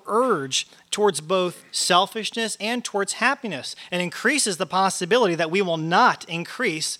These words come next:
uh, that we will not keep those God-given urges in check where God wants them.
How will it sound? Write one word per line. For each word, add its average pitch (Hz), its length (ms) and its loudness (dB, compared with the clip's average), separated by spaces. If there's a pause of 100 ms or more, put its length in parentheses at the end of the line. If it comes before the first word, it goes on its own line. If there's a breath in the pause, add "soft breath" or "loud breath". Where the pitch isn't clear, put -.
uh, 165 200 0
that 175 180 -4
we 185 100 -2
will 180 80 -6
not 214 280 0
keep - 340 -4
those 151 420 -4 (100)
God-given 151 540 -2
urges 127 440 -10
in 117 180 -16
check - 520 -10 (840)
where 143 200 2
God 107 280 -4
wants 156 220 2
them. 120 200 -10